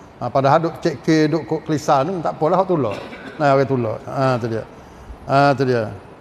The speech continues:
Uh, ah, saat ni kata lima puluh, enam puluh ribu dah. Enam puluh ribu ni keluar lari daripada tempat-tempat hak duk tepi Gaza saat ni. Nah, ha, tu dia. Ah,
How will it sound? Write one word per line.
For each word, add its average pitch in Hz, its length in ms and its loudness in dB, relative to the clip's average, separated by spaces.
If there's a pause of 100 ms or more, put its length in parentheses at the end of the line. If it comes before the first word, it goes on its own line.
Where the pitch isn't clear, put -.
(1300)
Uh, 165 800 6
ah, 208 320 8
saat 196 80 4
ni 208 160 0
kata 196 160 2
lima 208 240 4
puluh, 208 80 -10
enam 220 160 2
puluh 220 160 6
ribu 185 240 2
dah. 196 160 2
Enam 202 160 0
puluh 214 240 6
ribu 220 320 2
ni 277 240 0 (560)
keluar 202 320 8
lari 185 320 4
daripada 151 480 -2
tempat-tempat 147 560 -6
hak 151 160 -2
duk 160 200 -2 (760)
tepi 160 400 6
Gaza 143 400 4
saat 123 160 -8
ni. 117 160 -8
Nah, 139 240 2 (160)
ha, 123 320 -4
tu 120 80 -10
dia. 113 240 -10 (1800)
Ah, 139 400 4